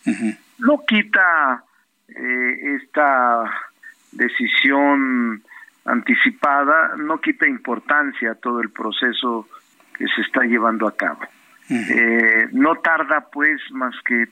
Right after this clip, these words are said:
Speaker 2: tres días más, cuatro días más.
Speaker 1: Ujú.
Speaker 2: Si el canciller va a renunciar a partir del lunes, seguramente el domingo se establecerán las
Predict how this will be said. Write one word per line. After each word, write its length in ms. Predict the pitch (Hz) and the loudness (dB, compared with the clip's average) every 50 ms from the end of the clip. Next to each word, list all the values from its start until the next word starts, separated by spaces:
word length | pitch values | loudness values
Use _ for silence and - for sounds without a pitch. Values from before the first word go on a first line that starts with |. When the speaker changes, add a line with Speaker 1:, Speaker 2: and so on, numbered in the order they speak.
| - | -2
Speaker 2:
tres 260 | - 127 139 139 123 | 0 0 0 0 2
días 240 | 123 135 135 127 113 | 2 0 0 0 0
más, 340 | 123 135 143 160 165 165 147 - - | 0 0 2 2 2 0 -2 -4 -6
cuatro 380 | - 139 131 - 147 131 127 | -4 -4 -4 -2 -4 -6 -4
días 280 | 120 127 127 131 117 110 | -4 -4 -4 -4 -4 -4
más. 280 | 127 135 151 170 180 - - - _ _ _ _ _ _ _ _ _ - - - - - | -2 -2 0 0 -2 -4 -8 -20 _ _ _ _ _ _ _ _ _ -20 -20 -20 -16 -10
Speaker 1:
Ujú. 120 | - 127 | -8 -4
Speaker 2:
Si 340 | 113 127 127 127 127 127 127 | 0 4 6 6 8 6 6
el 580 | 127 123 120 123 123 120 120 120 120 120 113 107 _ _ - - - _ - | 4 2 2 0 -2 0 0 0 0 -2 -4 -6 _ _ -20 -20 -16 _ -4
canciller 800 | - 123 123 113 - - - 123 110 120 139 139 143 139 139 131 135 127 120 | 0 0 0 0 0 -4 -4 -2 0 2 2 4 4 4 4 4 4 4 4
va 80 | 123 127 | 2 2
a 40 | |
renunciar 640 | 127 123 123 120 120 120 113 - - 151 151 151 143 | 2 0 -2 -4 -4 -6 -6 -4 0 2 2 2 2
a 60 | 135 | 0
partir 460 | 127 - 120 113 113 - - 127 117 110 | -2 -4 -8 -10 -8 -6 -6 -8 -6 -2
del 160 | 113 123 123 | -2 -2 0
lunes, 420 | 135 151 160 165 160 160 165 165 - - - - _ _ _ _ _ _ _ _ _ _ _ _ - - | 0 0 -2 -2 -2 -4 -4 -6 -6 -12 -18 -18 _ _ _ _ _ _ _ _ _ _ _ _ -8 -2
seguramente 640 | - 143 131 139 156 151 147 139 139 135 127 - 143 | -2 0 2 4 4 4 4 2 2 0 2 0 0
el 120 | 127 120 | 0 0
domingo 540 | - 127 123 131 143 156 165 156 147 160 151 | 0 0 0 0 -2 -2 -2 -2 0 0 2
se 120 | - 139 131 | 2 2 0
establecerán 800 | 117 - - 131 127 123 120 120 113 - - 123 120 123 123 127 | 0 0 0 0 0 2 2 0 0 2 2 2 4 4 4 2
las 140 | 123 117 | 2 0